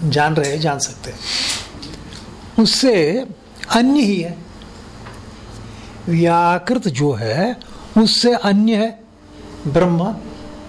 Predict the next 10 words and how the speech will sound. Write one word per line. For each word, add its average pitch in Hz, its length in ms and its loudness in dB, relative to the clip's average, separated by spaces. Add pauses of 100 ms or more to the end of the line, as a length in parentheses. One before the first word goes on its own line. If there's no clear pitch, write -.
(300)
ये 240 60 4
तो 277 120 4
स्पष्ट 247 320 0
है, 247 60 0 (360)
क्योंकि 208 480 2 (200)
इस 180 140 0
सब 196 140 0
का 220 100 2
कारण 185 320 2
है। 180 200 -4